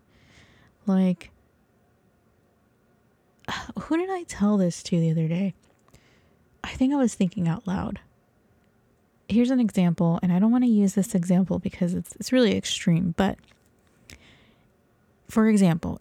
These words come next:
if I were to tell somebody or my friends, "Hey, I have a terminal illness," majority of people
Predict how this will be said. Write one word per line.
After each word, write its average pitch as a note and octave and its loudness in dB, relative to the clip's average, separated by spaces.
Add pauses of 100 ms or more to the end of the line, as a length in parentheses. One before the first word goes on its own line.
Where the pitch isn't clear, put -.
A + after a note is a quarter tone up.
if G#3 2
I B3+ 2
were C4 2
to C4+ 0
tell G3 2
somebody F3 2 (360)
or F#3 0
my F3 4
friends, F3 -4
"Hey, F#3+ 0 (580)
I A#3 0
have B3 -2
a B3+ 0
terminal A3+ 2
illness," G#3+ -2 (1600)
majority G3+ 4
of C4+ 0
people G#3 0